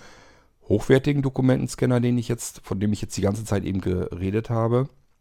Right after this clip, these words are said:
der hat, äh, sechzehn Megapixel und das ist eine sehr gute Kameraauflösung.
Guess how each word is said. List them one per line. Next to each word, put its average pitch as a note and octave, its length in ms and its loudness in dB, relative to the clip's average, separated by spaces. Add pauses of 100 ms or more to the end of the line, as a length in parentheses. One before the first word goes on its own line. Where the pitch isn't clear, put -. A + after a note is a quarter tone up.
(800)
der G#2 300 2
hat, - 260 -2
äh, G2+ 180 -2
sechzehn G#2 400 0
Megapixel A2 720 0 (600)
und A#2 180 4
das A2 160 4
ist - 300 -4
eine G#2 120 4
sehr G#2+ 300 6
gute B2+ 480 6
Kameraauflösung. F2 1040 -2